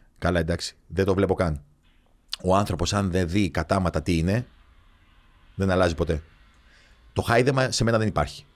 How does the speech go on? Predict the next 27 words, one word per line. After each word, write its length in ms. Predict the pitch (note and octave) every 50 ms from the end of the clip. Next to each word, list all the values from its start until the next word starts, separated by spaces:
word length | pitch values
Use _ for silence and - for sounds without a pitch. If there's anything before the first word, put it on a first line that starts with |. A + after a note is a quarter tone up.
| _ _ _
Ούτε 180 | - C3 C#3+ D#3
στον 180 | C#3+ E3 D3+
εαυτό 280 | D3+ A#2+ - D3 D3 B2+
μου. 220 | F2 C#2+ C#2+ - -
Και 100 | - G2+
επειδή 200 | F2+ - G#2+ C3
μαστιγώνω 380 | C#3 B2 - - G#2+ B2+ B2 A2
πολύ 160 | A#2 A2+ A2+
τον 140 | G#2 F#2 F#2
εαυτό 280 | E2+ D#2+ - - D#3+
μου, 200 | E3+ F#3 F3 - - _ _ _ _
αυτό 240 | - G#2 - - D3+
έλειπε 200 | C#3+ C#3 - C3
να 80 | B2+
μην 100 | B2 C3
μαστιγώσω 320 | C3 A#2+ - - A#2+ A#2 -
και 60 | A#2
τους 100 | G2+ -
υπόλοιπους. 400 | - G2+ F#2+ D#2+ C#2+ C#2+ - - - - - - - - - - - - - - - _ _ _
Λέει 280 | _ B2+ B2+ C#3+ C#3 A#2+
κάποιος, 460 | - G2 E2 - - - D2 - - -
"Γιατί 720 | - G#2 - F2 E2 - - - E3+ F3 D#3+ C3+ - - -
πρέπει 340 | - A2+ A2+ G#2+ - A#2 G#2
να 120 | G2 G#2
είμαστε 320 | G2+ G2 F#2+ F2+ - - G#2+
όμορφοι 440 | G2+ G2+ F#2+ F2+ E2+ D#2+ - G2+ F#2
όλοι; 360 | F2+ F2 E2 D#2 D2 C#2+